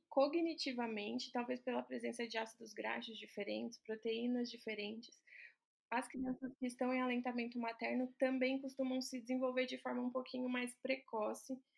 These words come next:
neurologicamente falando, do que as crianças que, que recebem complemento. Claro, né? A gente nunca pode, é, forçar as mães e nem culpar, culpabilizá-las caso a amamentação não ocorra. Mas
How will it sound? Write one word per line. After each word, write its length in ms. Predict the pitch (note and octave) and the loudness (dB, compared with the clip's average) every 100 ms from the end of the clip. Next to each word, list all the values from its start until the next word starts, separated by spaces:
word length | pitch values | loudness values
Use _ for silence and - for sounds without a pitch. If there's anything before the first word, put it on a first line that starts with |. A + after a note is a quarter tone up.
| _ _ | _ _
neurologicamente 920 | A#3 A3+ A#3 A#3 A#3+ - A3+ A3 A3 - | -2 0 2 2 0 -2 -2 -2 -4 -6
falando, 440 | A3+ A3 A3 A#3 | -4 -2 -4 -4
do 140 | A3+ | -8
que 120 | A#3+ A#3+ | -6 -4
as 140 | A#3 | -4
crianças 520 | - B3 A3 A3 - - | -4 -2 -2 -2 -10 -12
que, 280 | - A#3+ A#3+ _ | -8 -6 -6 _
que 320 | - A3+ A3+ A3+ | -14 -8 -6 -4
recebem 480 | A#3 A#3 A3 A3+ | -6 -6 -6 -6
complemento. 540 | A#3 A3+ B3 C#4 C4 - _ _ _ _ | -8 -10 -4 -4 -6 -14 _ _ _ _
Claro, 300 | C#4 A3 A3+ | -2 0 0
né? 200 | A3 A3 | 0 0
A 60 | B3+ | 0
gente 260 | D4+ D4+ | 0 0
nunca 260 | D4+ D#4+ D#4+ | -2 0 0
pode, 500 | D#4 C4 B3+ B3+ A#3+ G#3+ | 2 0 0 -2 -2 -2
é, 300 | G#3 G#3 - _ - | -2 -2 -8 _ -4
forçar 500 | A#3+ A3+ - A#3+ B3+ | -2 -2 -2 -2 -2
as 100 | A#3+ | -2
mães 400 | A3+ A#3 A#3+ A#3 | -4 -2 -2 0
e 60 | |
nem 200 | A#3+ B3 | 0 2
culpar, 640 | B3+ C4 B3 _ A#3 G#3+ - | 0 -2 -4 _ -4 -4 -6
culpabilizá-las 1000 | - A#3+ A#3+ A3+ A#3 A#3+ A3 G#3 G#3+ G#3+ G#3 - _ _ _ | -8 -4 -4 -4 -4 -4 -2 -2 0 -2 -6 -16 _ _ _
caso 300 | - B3 B3 | 2 4 4
a 20 | |
amamentação 640 | B3+ B3 B3 A#3+ B3 - A#3+ | 2 2 2 0 -4 -8 -4
não 200 | A#3+ B3 | 0 2
ocorra. 520 | C4+ C4 G3+ G3+ G#3 G#3+ _ _ _ _ | 2 -2 -2 -2 -4 -12 _ _ _ _
Mas 240 | A3+ A3 | -6 -4